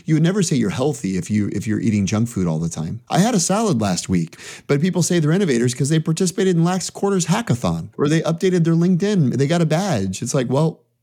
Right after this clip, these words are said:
that's not how you approach any other capacity. You are constantly nourishing it. And we talked earlier about how executive teams and leadership teams are hyping innovation. It's critical,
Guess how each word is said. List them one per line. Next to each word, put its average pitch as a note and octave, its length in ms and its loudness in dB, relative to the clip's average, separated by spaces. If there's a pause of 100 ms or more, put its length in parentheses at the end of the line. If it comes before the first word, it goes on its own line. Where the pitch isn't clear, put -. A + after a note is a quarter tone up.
(300)
that's D3 200 -4
not - 120 -2
how F#3 40 2
you F3 160 2
approach C3+ 320 -2
any D3 160 0
other F#3 220 0
capacity. F#2+ 920 -4
You B3+ 240 0 (340)
are - 120 -2
constantly D#3 520 0
nourishing B2 460 0
it. F2 160 -4 (220)
And C#3+ 100 0
we C3+ 80 2
talked D#3 260 0
earlier D#3 240 0
about G#2 220 -2
how F#2+ 240 0 (240)
executive A#2+ 540 -2
teams D3+ 320 0
and G#2+ 100 0
leadership D#3+ 340 0
teams G2 280 -2 (200)
are A2 120 -2
hyping D#3+ 560 0
innovation. E2+ 520 -2
It's F2+ 120 -6
critical, F3 580 -2